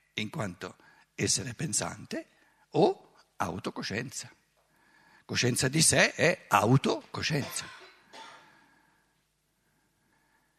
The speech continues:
E l'autocoscienza umana dice: "Io sono colui che pensa." Però sono colui che pensa di fronte all'osservazione, di fronte alla percezione, di fronte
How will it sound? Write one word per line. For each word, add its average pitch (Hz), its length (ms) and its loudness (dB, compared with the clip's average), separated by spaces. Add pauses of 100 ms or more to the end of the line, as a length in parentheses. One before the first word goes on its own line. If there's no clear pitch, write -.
(560)
E 127 160 2
l'autocoscienza 185 840 2
umana 170 420 6
dice: 190 400 0
"Io 180 180 4
sono 214 280 4
colui 135 240 0
che - 100 -6
pensa." 113 420 -4 (1400)
Però 175 360 12
sono 185 280 6
colui 190 260 8
che 214 120 6
pensa 226 380 8
di 175 240 6
fronte 214 640 6
all'osservazione, 110 920 2
di 139 140 -2
fronte 185 500 0
alla 131 240 2
percezione, 107 680 -2
di 80 120 -4
fronte 147 540 0